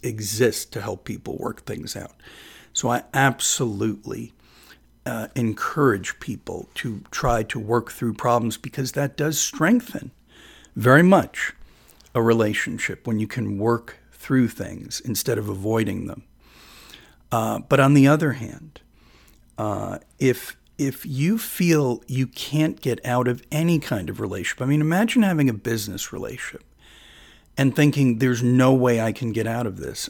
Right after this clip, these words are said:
I am tied to this forever." What effect does that have on your productivity? What if, and, and the same thing for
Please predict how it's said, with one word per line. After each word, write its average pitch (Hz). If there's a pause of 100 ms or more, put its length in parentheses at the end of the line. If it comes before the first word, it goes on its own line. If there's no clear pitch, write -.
I 113
am 110
tied 123
to 131
this 110
forever." 107 (460)
What 185
effect -
does 120
that 104
have 101 (760)
on 113
your 104
productivity? - (220)
What 135
if, 147
and, 123
and 131 (480)
the 139
same 175
thing 139
for 113